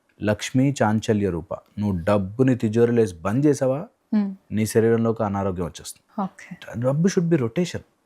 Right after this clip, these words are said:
Speaker 1: వెళ్తా ఉండాలి, వెళ్తా ఉండాలి, రావాలి, వెళ్తా ఉండాలి, రావాలి, ఇవ్వాలి. నీతో పాటు పది మంది గ్రో అవ్వాలి. నేను ఒక్కడనే ఎదిగిపోవాలి అనుకున్న మిలియనీర్ ఎవ్వడు మిలియనీర్ కాలే.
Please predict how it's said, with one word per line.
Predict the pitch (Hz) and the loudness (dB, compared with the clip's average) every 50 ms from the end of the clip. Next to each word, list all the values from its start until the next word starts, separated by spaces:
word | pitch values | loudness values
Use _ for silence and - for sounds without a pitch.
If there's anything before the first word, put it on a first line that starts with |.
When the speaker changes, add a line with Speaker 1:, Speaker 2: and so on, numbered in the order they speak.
| _ - | _ -2
Speaker 1:
వెళ్తా | 117 127 127 160 156 160 | -2 0 2 2 2 2
ఉండాలి, | 160 156 151 131 110 117 | 2 2 2 2 2 2
వెళ్తా | 127 143 143 - 170 | 0 0 2 2 2
ఉండాలి, | 170 165 165 147 135 123 | 2 2 2 2 2 4
రావాలి, | 127 127 135 147 143 131 123 | 4 2 4 4 2 2 0
వెళ్తా | 131 135 - 170 165 | -2 -2 -2 -2 0
ఉండాలి, | 170 170 160 151 135 | 0 0 0 0 0
రావాలి, | 123 127 135 143 143 127 127 | 2 2 2 4 2 2 0
ఇవ్వాలి. | 127 139 156 175 170 143 107 - - - _ _ _ 107 | 2 2 4 4 4 2 0 -6 -12 -20 _ _ _ 0
నీతో | 110 127 147 170 180 170 - 190 185 180 | 2 4 4 2 2 2 2 4 4 4
పాటు | 170 - - 151 156 160 156 - 196 196 175 - - | 2 0 2 2 2 2 2 2 0 0 0 0 0
పది | 147 143 147 | 0 0 2
మంది | 143 156 165 165 151 | 0 0 0 0 0
గ్రో | 120 107 117 139 160 196 | 0 2 4 4 4 4
అవ్వాలి. | 202 175 135 104 - - _ _ _ _ _ _ _ _ _ _ - | 2 0 -2 -6 -8 -10 _ _ _ _ _ _ _ _ _ _ -2
నేను | 117 127 123 | 0 0 0
ఒక్కడనే | 233 - _ _ _ - 208 208 208 202 196 | -2 -4 _ _ _ 0 2 2 4 2 4
ఎదిగిపోవాలి | 165 170 170 170 165 170 160 156 156 151 151 151 | 4 4 2 2 4 4 4 4 4 4 2 0
అనుకున్న | 139 139 131 - 135 131 | -2 -2 -4 -4 -4 -2
మిలియనీర్ | 123 117 117 127 143 147 147 156 147 127 | -2 -2 0 2 2 2 4 4 2 2
ఎవ్వడు | 110 107 107 107 110 175 156 175 | 2 2 0 2 4 4 4 4
మిలియనీర్ | 175 151 131 123 127 131 123 | 2 0 0 0 -2 -2 -4
కాలే. | 107 82 76 - | -4 -8 -10 -12